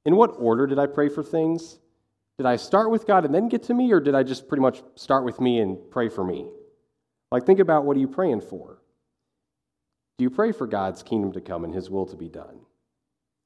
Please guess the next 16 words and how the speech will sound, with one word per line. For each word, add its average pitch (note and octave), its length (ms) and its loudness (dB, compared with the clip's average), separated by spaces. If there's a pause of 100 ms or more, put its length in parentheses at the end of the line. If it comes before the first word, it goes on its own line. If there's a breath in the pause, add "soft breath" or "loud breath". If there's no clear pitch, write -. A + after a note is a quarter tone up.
(120)
What C3 120 2
do E3+ 60 0
you F#3 80 0
pray F#3+ 260 0
for? B2 140 0
What A2 120 2
do B2+ 40 2
you C#3+ 100 4
leave D3 200 4
out? C3+ 240 2
What C3 100 0
do C3 60 0
you C#3+ 100 4
include? B2 560 0 (1800)
So E3 80 2
just, G3+ 180 0